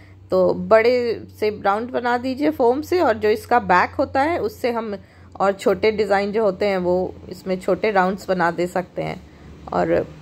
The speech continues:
कुछ ऊपर बॉर्डर ऐसे ये बनाया और नीचे भी फिल कर दिया, तो बढ़िया पैटर्न तैयार हो गया देखिए। और पैटर्न आप बना सकते हैं कि केवल ऐसे फ्लावर्स बना दीजिए और कलर कर दीजिए।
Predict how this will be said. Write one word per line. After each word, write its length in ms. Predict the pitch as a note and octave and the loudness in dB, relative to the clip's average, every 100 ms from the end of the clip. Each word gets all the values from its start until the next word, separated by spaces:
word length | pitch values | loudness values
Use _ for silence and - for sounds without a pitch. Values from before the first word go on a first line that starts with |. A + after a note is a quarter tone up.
| - - | -12 -8
कुछ 260 | G#3 - | -8 -4
ऊपर 320 | - F3+ G#3+ | -4 4 4
बॉर्डर 340 | F#3+ G3 G3 A#3 | 6 2 2 0
ऐसे 280 | A#3+ - C4 | -2 -2 -2
ये 140 | B3+ | -2
बनाया 460 | B3 C#4 C#4 C#4 A3 | -2 -2 0 2 2
और 220 | F3+ F#3+ | 2 0
नीचे 380 | F#3+ F#3 G3+ A3 | -2 -4 -2 -2
भी 180 | A3+ | -2
फिल 240 | - A3 A3 | -4 -4 -2
कर 180 | A3 G#3 | -2 -2
दिया, 300 | A3 G3+ F#3 | 2 2 2
तो 220 | F#3 D#3+ | -2 -6
बढ़िया 320 | D3+ D#3 D#3+ | -2 0 0
पैटर्न 400 | E3 D#3+ D#3 F3 | 0 -4 -2 -6
तैयार 300 | F3+ E3+ F3+ | -2 0 0
हो 100 | G#3+ | -2
गया 180 | F#3+ G3 | 0 0
देखिए। 400 | G3 F#3+ G3+ F#3 - - - - - - | 0 -4 -4 -6 -8 -20 -20 -20 -12 2
और 180 | G3+ A#3 | 4 4
पैटर्न 460 | B3+ A#3+ B3 C#4 | 2 0 0 2
आप 120 | C4 | 2
बना 280 | A#3+ A#3+ A#3 | 2 0 0
सकते 380 | C4 C#4 C4+ C#4+ | -2 -4 -4 -4
हैं 100 | C#4+ | -2
कि 140 | C4 | -6
केवल 360 | G#3+ G#3 G#3 G#3 | -4 0 2 2
ऐसे 240 | G3+ - | 0 -2
फ्लावर्स 380 | A3 G3 F#3 A#3 C4 | -2 2 2 2 -4
बना 200 | C4 C4 | -2 -2
दीजिए 460 | C#4+ C4+ B3+ G3 - - - - - | -2 -2 -2 -2 -4 -20 -20 -18 -2
और 200 | F3+ F3 F3 F3 F3+ F3+ - - - - - - - | 2 2 4 2 2 -2 -12 -20 -18 -18 -20 -10 0
कलर 240 | F#3+ G3+ | 4 4
कर 240 | A3+ A3+ G#3+ | 2 0 0
दीजिए। 420 | A3+ G3+ G#3 | -6 -2 -2